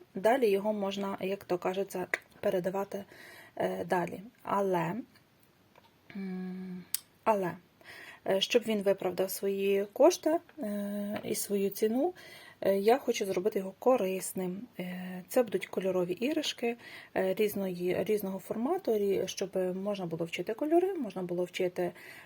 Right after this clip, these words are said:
е, назви звіренят і так далі, і тому подібне. Е, мені це було дуже корисно, коли мої діти були малі, тому що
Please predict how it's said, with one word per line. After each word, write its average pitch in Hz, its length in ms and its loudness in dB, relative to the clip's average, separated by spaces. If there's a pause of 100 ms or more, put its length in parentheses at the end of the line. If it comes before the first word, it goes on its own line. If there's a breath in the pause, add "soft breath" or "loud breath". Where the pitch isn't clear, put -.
е, 180 240 0
назви 180 640 0
звіренят 233 640 2 (100)
і 254 120 -2
так 190 180 -2
далі, 208 320 2
і 175 60 4
тому 208 260 -4
подібне. 175 480 -2 (100)
Е, 185 100 -6 (160)
мені 202 680 2
це 196 200 0
було 180 260 2
дуже 180 240 -2
корисно, 190 460 0
коли 214 460 0
мої 196 340 -2
діти 175 220 -2
були 190 200 -4
малі, 240 260 4
тому 220 280 -2
що 196 220 -4